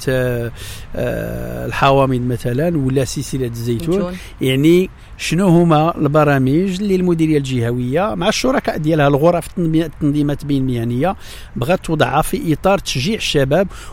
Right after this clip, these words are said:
Speaker 1: وحنا الهدف ديالنا هو كناخذوا دوك الارقام، دوك المؤشرات، وكنصاحبوهم باش اننا كنوصلوا للهدف على المستوى الجهوي. المنهجيه ديال العمل هي هذه اللي هضرت عليها دابا، اللي كتبدا اولا من التحسيس،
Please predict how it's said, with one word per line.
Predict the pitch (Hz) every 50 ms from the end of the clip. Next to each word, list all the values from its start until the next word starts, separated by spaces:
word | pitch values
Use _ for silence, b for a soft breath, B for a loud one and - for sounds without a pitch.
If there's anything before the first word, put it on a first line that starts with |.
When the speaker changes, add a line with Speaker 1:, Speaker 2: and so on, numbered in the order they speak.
| B
Speaker 1:
وحنا | - - 147 180 185
الهدف | 196 147 151 170 160
ديالنا | 143 151 156 160 147
هو | 131 - -
كناخذوا | - 190 185 175 - 165 160 156
دوك | 147 135
الارقام، | 156 143 143 143 - - - 139 151 160 160
دوك | 160 160 -
المؤشرات، | 180 175 185 - - - - 143 139 139 165 165 - -
وكنصاحبوهم | 156 - - 208 185 - 202 165 - 147 151 143 127 139 175 170 B B B B -
باش | - - -
اننا | - - 156 143 147 156 170 175
كنوصلوا | - - 156 143 135 - - 190 175
للهدف | 151 120 120 131 151 170 175 - B B B B B B -
على | 117 131 139 147 151
المستوى | 147 147 135 - - - 147 151 175 190 185 - 180
الجهوي. | 156 143 139 135 131 120 120 117 113 110 B B B B B -
المنهجيه | 139 151 190 180 156 170 170 156 170 170
ديال | 156 147 143
العمل | 143 147 160 180 170 143
هي | 131 143 185 170 156 151
هذه | 151 151 147
اللي | 143 135 117
هضرت | 117 139 127 - 131
عليها | 123 123 120 117
دابا، | 113 123 117 123 147
اللي | 156 151 139
كتبدا | - 147 127 123 127 135
اولا | 139 143 131 131 127 123
من | 117 117
التحسيس، | 107 - - - - - 185 190 - - -